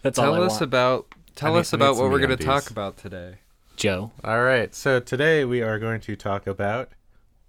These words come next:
Speaker 3: some James Bond news.
Speaker 1: Oh yeah, I suppose I watched that. I
Speaker 3: Some,
Speaker 1: forgot.
Speaker 3: some Spider-Man heartbreak.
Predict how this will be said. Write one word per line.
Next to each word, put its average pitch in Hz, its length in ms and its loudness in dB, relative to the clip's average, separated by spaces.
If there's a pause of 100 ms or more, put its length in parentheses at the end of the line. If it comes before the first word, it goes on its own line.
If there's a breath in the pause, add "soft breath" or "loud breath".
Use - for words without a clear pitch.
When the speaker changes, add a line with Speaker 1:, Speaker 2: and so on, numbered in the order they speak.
(120)
Speaker 3:
some 110 400 -2
James 117 340 -2
Bond 151 380 0
news. 76 720 -8
Speaker 1:
Oh 90 140 -8
yeah, 85 200 -10
I 85 60 -16
suppose - 300 -18 (120)
I 90 100 -16
watched - 340 -18
that. 95 200 -20 (460)
I - 40 -16
Speaker 3:
Some, 107 200 -6
Speaker 1:
forgot. 87 240 -12
Speaker 3:
some 107 160 -10
Spider-Man 139 640 0
heartbreak. 101 600 -2